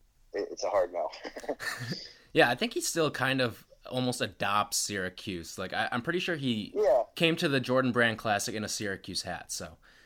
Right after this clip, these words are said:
Speaker 2: who knows? Maybe that's down the line. What about, uh, here's an interesting one. What about Jimmy Boeheim?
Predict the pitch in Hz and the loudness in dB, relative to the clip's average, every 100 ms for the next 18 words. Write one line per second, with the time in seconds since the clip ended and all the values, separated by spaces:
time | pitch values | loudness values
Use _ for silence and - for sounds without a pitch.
0 | _ _ _ _ 180 185 156 143 151 151 | _ _ _ _ 4 10 10 10 6 8
1 | 143 143 139 131 123 165 320 320 269 185 | 6 8 6 6 6 6 10 10 10 12
2 | 139 107 - _ _ _ _ - 196 170 | 10 8 2 _ _ _ _ 0 2 2
3 | 117 117 123 113 113 139 233 247 208 131 | 0 -2 -2 -2 4 6 8 10 8 6
4 | 131 160 127 104 90 92 78 | 0 2 2 0 -2 -6 -12